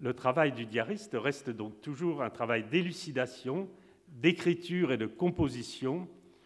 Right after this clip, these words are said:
autant que d'enregistrement des données brutes. Dans l'avant-propos écrit pour la publication du premier journal parisien et des notes du Caucase en dix-neuf cent quarante-neuf, il justifie une nouvelle fois l'omniprésence de son activité organisatrice.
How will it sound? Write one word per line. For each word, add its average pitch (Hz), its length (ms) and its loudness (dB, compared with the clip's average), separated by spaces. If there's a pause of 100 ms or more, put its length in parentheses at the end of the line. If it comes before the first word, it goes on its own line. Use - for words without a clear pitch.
(140)
autant 151 340 4
que 170 140 0
d'enregistrement 143 880 2
des 127 140 0
données 113 260 0
brutes. 107 600 -4 (1700)
Dans 117 160 -2
l'avant-propos 175 800 8
écrit 165 240 2
pour 131 180 0
la 123 100 8
publication 143 680 0
du 120 100 0
premier 160 360 6
journal 131 420 4
parisien 127 420 4
et 127 60 4
des 110 160 2
notes 147 320 8
du 127 100 4
Caucase 127 600 6
en 107 80 4
dix-neuf 117 340 -2
cent 120 180 -2
quarante-neuf, 113 840 -4 (720)
il 113 200 -8
justifie 180 720 -2
une 123 140 4
nouvelle 170 340 6
fois 185 280 4
l'omniprésence 139 880 4
de 127 80 2
son 123 220 2
activité 139 580 2
organisatrice. 120 1200 -2